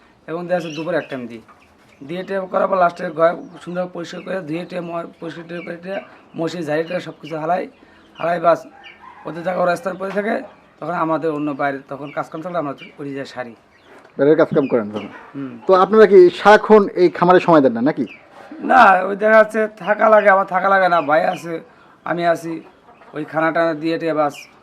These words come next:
Speaker 1: ওদের মতন ওরা থেকে থাকে, আমরা বিভিন্ন জায়গায় চলে যাই গা।
Speaker 2: বিভিন্ন জায়গায় চলে যেতে পারেন?
Speaker 1: হ্যাঁ।
Speaker 2: তো এগুলোর গোসল করানোর সিস্টেমটা কি আপনাদের এখানে?
Speaker 1: এখানে বর্তমানে এই কল নাই, এই কলের যাওয়াতে দেখা যাচ্ছে ওই আপনার ওই পুকুরে ওদের পানি খাওয়াইতে হয় এবং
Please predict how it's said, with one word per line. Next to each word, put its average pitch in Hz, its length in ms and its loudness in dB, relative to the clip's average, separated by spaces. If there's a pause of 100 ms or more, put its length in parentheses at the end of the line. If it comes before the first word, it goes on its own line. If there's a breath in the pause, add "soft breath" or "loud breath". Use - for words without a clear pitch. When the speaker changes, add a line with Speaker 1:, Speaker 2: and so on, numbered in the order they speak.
(120)
Speaker 1:
ওদের 170 260 -12
মতন 165 240 -12
ওরা 156 180 -2
থেকে - 220 -8
থাকে, 185 180 0 (120)
আমরা 156 160 -4 (120)
বিভিন্ন 151 280 -6
জায়গায় 143 220 -4
চলে 139 160 -10
যাই 117 160 -12
গা। 117 80 -16 (1160)
Speaker 2:
বিভিন্ন 156 260 0
জায়গায় 208 200 6
চলে 170 140 6
যেতে 131 160 4
পারেন? 104 140 -6 (180)
Speaker 1:
হ্যাঁ। 123 200 -10 (200)
Speaker 2:
তো 175 60 2 (140)
এগুলোর 214 280 8 (160)
গোসল 185 240 6
করানোর 214 280 8
সিস্টেমটা 139 320 2
কি 123 120 -2
আপনাদের 131 280 -2
এখানে? 135 200 -6 (480)
Speaker 1:
এখানে 220 220 -2 (200)
বর্তমানে 214 360 -2 (120)
এই 196 60 -2 (100)
কল 202 160 4 (100)
নাই, 185 140 2 (1040)
এই 160 140 -12
কলের 190 300 -2
যাওয়াতে 180 320 2
দেখা 180 100 4
যাচ্ছে 175 220 -2
ওই 180 140 -4
আপনার 180 280 -12
ওই 180 120 -10
পুকুরে 180 340 -8 (500)
ওদের 165 220 -12
পানি 170 140 0 (120)
খাওয়াইতে 160 360 2
হয় 147 120 0 (600)
এবং 151 140 -6